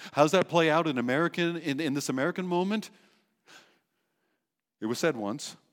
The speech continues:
"We hold these truths to be self-evident, that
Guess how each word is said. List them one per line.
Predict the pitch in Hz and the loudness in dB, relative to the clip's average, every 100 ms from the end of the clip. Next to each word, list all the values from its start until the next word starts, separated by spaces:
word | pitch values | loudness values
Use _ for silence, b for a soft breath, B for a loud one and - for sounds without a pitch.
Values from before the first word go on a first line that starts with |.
| _ _ _ _ - - | _ _ _ _ -20 -12
"We | 147 | -8
hold | 135 151 143 | -6 -6 -8
these | 143 - | -10 -14
truths | - 120 101 107 - _ _ _ _ _ _ _ _ _ _ _ | -14 -12 -12 -14 -20 _ _ _ _ _ _ _ _ _ _ _
to | 226 | -12
be | 185 | -10
self-evident, | 151 131 165 170 170 131 80 - _ _ _ _ _ _ _ _ _ _ B B | -8 -6 -6 -8 -10 -10 -14 -20 _ _ _ _ _ _ _ _ _ _ B B
that | 113 113 | 0 0